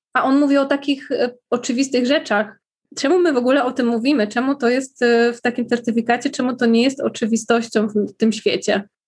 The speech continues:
Karty charakterystyki substancji chemicznych muszą być dostępne dla pracowników. Dostęp do czystych toalet. I znowu ja się pytam, dlaczego coś takiego jest normą w gotsie?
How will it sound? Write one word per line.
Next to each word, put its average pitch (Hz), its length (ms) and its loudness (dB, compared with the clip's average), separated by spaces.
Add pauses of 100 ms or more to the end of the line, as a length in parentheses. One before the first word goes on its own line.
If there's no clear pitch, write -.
(120)
Karty 302 300 0
charakterystyki 269 720 0
substancji 226 520 -2
chemicznych 214 380 0
muszą 220 280 0
być 220 100 0
dostępne 214 500 0
dla 214 120 0
pracowników. 208 760 -4 (300)
Dostęp 262 440 0
do 240 140 2
czystych 269 420 -2
toalet. 247 500 2
I 233 80 -2
znowu 254 320 2
ja 220 100 2
się 226 100 -6
pytam, 220 380 -2 (280)
dlaczego 294 420 0
coś 294 240 -2
takiego 254 320 0
jest 262 160 -2
normą 220 560 0 (200)
w 214 140 -4
gotsie? 285 420 -2